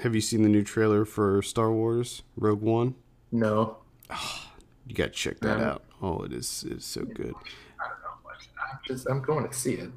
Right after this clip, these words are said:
Speaker 2: so.
Speaker 1: Yeah, uh, part of it was sh-
Speaker 2: I don't wanna know anything.
Speaker 1: part of it was shot in Iceland, and the beginning of the trailer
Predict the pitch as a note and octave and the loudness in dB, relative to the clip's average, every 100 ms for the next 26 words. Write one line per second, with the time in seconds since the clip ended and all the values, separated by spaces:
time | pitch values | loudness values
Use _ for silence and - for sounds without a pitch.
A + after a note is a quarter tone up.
0 | - - G#2 A#2 G#2+ G2+ - G#2 G2 F2+ | -14 -12 -2 6 8 8 8 6 8 6
1 | D#2 - - D3 B2+ F#2 F#2 - C#3+ D#3 | 2 -2 4 8 8 6 4 2 4 6
2 | D3 C#3+ C3+ C#3+ D3+ - G#2+ D3 C3 G2+ | 6 6 6 6 4 2 8 10 10 8
3 | G2 - A#2 G2+ F2 F#2 F2+ - C2 G#2 | 6 8 8 10 8 4 2 0 -2 -4
4 | - - - F#2 E2+ E2+ D#2+ E2+ G2+ - | -8 -12 -4 0 2 2 0 -2 -6 -14
5 | - G2 G2+ G#2+ G2 F2+ - G#2+ F#2+ F2+ | -8 -4 0 2 4 2 0 0 0 0
6 | F2 F2 | 0 -2